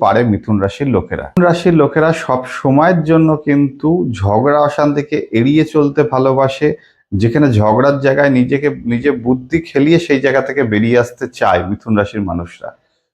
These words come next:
মিথুন রাশির মানুষরা সব সময়ের জন্য চায় কিন্তু যে সে তার পরিবারকে কি করে ভালো রাখা যায়, তার জন্য যতটা বুদ্ধি খেলিয়ে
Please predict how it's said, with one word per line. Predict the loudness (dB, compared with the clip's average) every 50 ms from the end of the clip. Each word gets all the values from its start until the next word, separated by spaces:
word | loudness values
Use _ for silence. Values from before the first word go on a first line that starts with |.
| _ 0
মিথুন | 2 2 2 2 2 2 2
রাশির | 2 0 0 0 0 2
মানুষরা | 2 4 4 2 0 0 0 -2 -2
সব | -2 -2 -4 -6 -6 -6 -8 -14 -6
সময়ের | -2 0 2 2 2 2 0 0
জন্য | 0 0 0 0 0 0
চায় | 0 0 2 2 0 0 -2
কিন্তু | -2 -2 -2 -2 -2 -2 0 0 0 0 -4 -10 _ _ _ _ _ -4
যে | 0 2 2 2 2 0 -4 -8 _ -14 -14 -8
সে | -2 0 2 4 4 4 2 0 -6 -16 _ _ _ _ _ _ _ _ _ _ _ _ -2
তার | 0 0 -2 -2 -2
পরিবারকে | 0 2 4 4 4 4 2 0 0 0 -2 -4
কি | -2 -2 -4 -2
করে | 2 2 2 2
ভালো | 2 0 0 2 2 2 2
রাখা | 2 0 0 -2 -2 0
যায়, | 2 2 2 2 0 0 0 0
তার | -2 -2 -2 -2
জন্য | -2 0 0 0 0 0
যতটা | 0 0 0 0 0 -2 0 0 0 2
বুদ্ধি | 2 2 2 2 0 -2 -2 -2 -2
খেলিয়ে | -2 -2 -2 -2 0 2 4 4 4